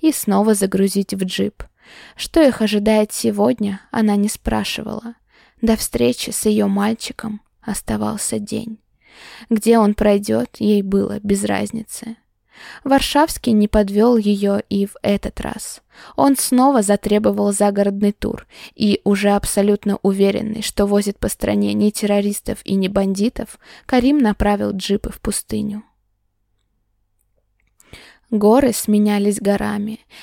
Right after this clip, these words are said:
километры безжизненной дороги такими же километрами. Места из съемок «Марсианина», местами из «Звездных войн» и «Прометея». Подкратки пересказ фильмов и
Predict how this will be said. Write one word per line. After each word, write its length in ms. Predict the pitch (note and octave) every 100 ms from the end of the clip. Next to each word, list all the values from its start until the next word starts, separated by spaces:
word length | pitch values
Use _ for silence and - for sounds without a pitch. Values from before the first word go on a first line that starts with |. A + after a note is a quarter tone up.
| -
километры 580 | B3+ A#3 A3 A3+ - A3
безжизненной 720 | G3+ G#3+ G3+ A3 A3+ G#3 G3+
дороги 640 | G3 G#3 G#3+ B3 - A3+ -
такими 460 | G#3+ - A3+ A3+
же 140 | G#3 G#3+
километрами. 800 | A3 G#3 G3+ G#3 G3+ - A3 - _ _ _ - -
Места 440 | G3+ - - G#3+
из 240 | G#3+ G3 -
съемок 520 | - G#3+ G#3 G#3 -
«Марсианина», 880 | G#3 - - G#3 G#3+ A3 G#3 G#3+ A3+ - - - -
местами 540 | A#3+ - B3 C4 B3
из 320 | G#3 G3+ G3+ G3
«Звездных 500 | G3 G3+ G#3 G3 -
войн» 380 | G3 G#3 A3 A3+
и 120 | G3+
«Прометея». 800 | G3+ G3 G3 G3+ - G#3 G3+ A3+ A3+ _ _ _ - -
Подкратки 640 | G#3 - G#3+ A3 - G#3+
пересказ 580 | - G#3 - A3 G#3 -
фильмов 520 | - A#3 A3 G#3 - -
и 180 | G3